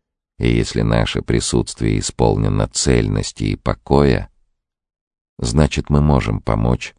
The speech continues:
умирающему человеку. Мы можем помочь ему не бояться и не страдать очень сильно.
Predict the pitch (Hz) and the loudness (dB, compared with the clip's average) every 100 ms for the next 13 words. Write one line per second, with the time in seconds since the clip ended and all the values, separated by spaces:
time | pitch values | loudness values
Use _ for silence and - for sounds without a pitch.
0 | _ _ - 58 57 55 53 50 - 52 | _ _ -6 -2 0 2 0 -2 -4 -6
1 | 52 - 50 50 50 50 - - _ _ | -4 -4 -4 -2 -4 -6 -10 -12 _ _
2 | _ _ _ _ _ _ _ 80 82 80 | _ _ _ _ _ _ _ 4 6 6
3 | 80 71 69 - 69 71 69 - 64 65 | 4 4 0 2 2 4 2 0 0 2
4 | 65 57 64 62 64 65 - 69 60 - | 0 2 2 2 2 0 -2 -2 -2 -2
5 | 76 69 65 - 65 62 57 67 62 53 | 0 2 0 0 0 0 2 2 2 -4
6 | - 50 50 - 58 50 50 50 | -6 -6 -6 -4 -2 -2 -4 -8